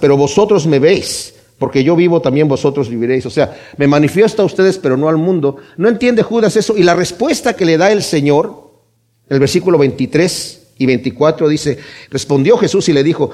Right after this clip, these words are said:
'Si alguno me ama, mi palabra guardará, y mi Padre lo amará, y vendremos a él y haremos morada con él. El que no me ama no guarda mis palabras, y la palabra que oís no es mía, sino del Padre que me envió.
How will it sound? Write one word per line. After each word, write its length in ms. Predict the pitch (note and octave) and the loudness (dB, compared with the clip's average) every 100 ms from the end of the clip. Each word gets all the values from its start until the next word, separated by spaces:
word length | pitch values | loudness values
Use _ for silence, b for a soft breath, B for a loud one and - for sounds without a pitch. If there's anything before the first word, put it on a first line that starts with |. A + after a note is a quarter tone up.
| B | B
'Si 140 | - E3+ | -2 0
alguno 320 | D3+ G#3 A#3+ | 2 2 2
me 160 | F#3 F3 | 2 0
ama, 180 | G#3+ | 0
mi 120 | F3+ D3+ | 0 0
palabra 340 | C#3+ E3 F3+ | 0 2 2
guardará, 480 | D3+ C3 C3 E3 G3 | 0 0 0 0 -2
y 120 | C3+ | -2
mi 120 | C3 | -2
Padre 360 | B2 E3+ G3 G3+ | -2 -2 0 2
lo 80 | D#3 | 2
amará, 340 | C3+ C#3+ G#3 | 2 0 0
y 80 | D3+ | -2
vendremos 520 | C3 C3+ D#3 F#3 E3+ | -2 0 -2 -2 -2
a 60 | D3 | 0
él 120 | F3 | 0
y 60 | E3 | 0
haremos 300 | C3 E3+ D3+ | 0 0 -2
morada 480 | C3+ C#3 D#3+ D3+ - | -2 -2 0 -2 -4
con 180 | A#2+ C3+ | -6 -4
él. 240 | F#3+ - - _ _ _ _ b b b | -6 -8 -20 _ _ _ _ b b b
El 160 | D3+ D#3 | -2 2
que 120 | D#3 | 2
no 120 | G3+ | 2
me 160 | B3 F#3+ | 2 2
ama 220 | A3+ F#3+ | 2 2
no 140 | F#3+ | 0
guarda 280 | F#3+ G#3 G#3 | 2 2 2
mis 200 | F3 D3+ | -2 -2
palabras, 480 | C#3+ D3+ F#3+ D3+ C#3+ | 0 0 2 0 0
y 60 | C#3 | -2
la 120 | C3 | 0
palabra 400 | C#3 E3+ F#3+ F3 | 0 0 0 -2
que 80 | C3+ | 0
oís 300 | D3+ F#3 D#3 | 0 -2 -2
no 80 | |
es 160 | D#3+ C#3+ | -4 -2
mía, 260 | D#3+ F#3+ D#3 | -2 -2 -2
sino 220 | D3+ B2 | -2 -2
del 160 | B2 | -2
Padre 400 | A2+ D#3+ E3+ E3+ | -2 -4 -2 -6
que 120 | E3+ A2+ | -6 -6
me 120 | A2+ | -6
envió. 440 | G#2+ B2 D3+ C#3+ | -8 -8 -10 -12